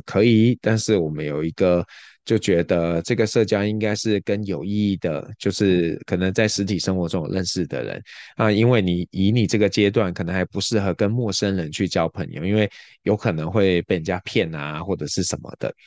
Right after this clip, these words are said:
所以这个就是我们给他的一个条件。然后，呃，我们也会跟他说，“哎，那如果你今天真的要用的话，可以来外面，灯光比较充足的地方再来用。”那甚至也可以跟他说，“那，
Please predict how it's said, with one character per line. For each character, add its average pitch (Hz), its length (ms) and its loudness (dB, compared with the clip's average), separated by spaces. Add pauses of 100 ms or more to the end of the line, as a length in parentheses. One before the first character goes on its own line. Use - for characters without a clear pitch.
(420)
所 - 100 2
以 135 60 4
这 180 140 2
个 131 100 6
就 120 160 2
是 120 140 2
我 90 100 0
们 82 180 -4
给 80 160 0
他 95 220 0
的 90 100 0
一 85 100 0
个 80 180 -2
条 60 260 -6
件。 - 260 -2 (240)
然 101 220 2
后， 107 420 4 (360)
呃， 95 200 0
我 87 60 2
们 82 140 0
也 90 80 4
会 101 40 4
跟 101 140 0
他 101 160 2
说 92 400 0
，“哎， 101 80 -2
那 104 380 -2
如 90 220 -4
果 95 180 -4
你 82 160 -8
今 92 180 -6
天 98 240 0
真 92 160 0
的 90 80 0
要 87 160 0
用 92 220 -2
的 85 80 -8
话， 80 360 -6
可 - 120 0
以 92 80 4
来 80 160 -2
外 85 180 0
面， 90 220 -2
灯 107 180 0
光 110 160 2
比 101 60 -2
较 98 160 2
充 104 240 -2
足 87 120 0
的 82 60 2
地 87 140 -2
方 82 200 -4
再 82 140 -2
来 67 140 -4
用。” - 280 -2 (640)
那 101 100 2
甚 113 180 2
至 110 140 2
也 82 100 4
可 107 160 0
以 92 320 2
跟 95 140 0
他 95 220 -4
说 90 420 -2
，“那， 104 180 0